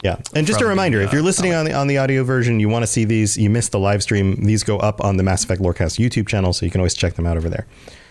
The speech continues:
Speaker 2: Yes, absolutely. Um, and then you can see our beautiful faces, and you can see my beard that I desperately need to shave. <laughs>
Speaker 1: No, it looks good, man.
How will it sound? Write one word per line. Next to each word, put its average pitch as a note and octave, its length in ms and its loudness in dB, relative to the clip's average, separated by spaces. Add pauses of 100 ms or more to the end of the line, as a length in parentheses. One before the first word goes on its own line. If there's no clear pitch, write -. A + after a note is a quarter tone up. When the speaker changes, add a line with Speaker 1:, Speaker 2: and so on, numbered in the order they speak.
(960)
Speaker 2:
Yes, - 400 -2
absolutely. G#2+ 760 -2 (500)
Um, F#2+ 340 0
and G2 120 2
then B2 120 4
you D3 80 2
can E3 140 2
see D#3+ 160 2
our D3+ 80 2
beautiful D3 340 2
faces, D3+ 560 0
and G#2+ 100 0
you G#2+ 60 -2
can G#2 160 -2
see B2 420 2 (100)
my B2+ 360 0 (240)
beard A2+ 460 0
that F2+ 100 0
I F2 140 0
desperately G#2+ 600 -2
need A2 220 2
to G#2+ 80 2
shave. A2+ 600 -2
<laughs> - 60 -20 (1000)
Speaker 1:
No, C4 180 0
it D#4+ 100 4
looks D4+ 160 2
good, D#4+ 180 0
man. F#3+ 260 -2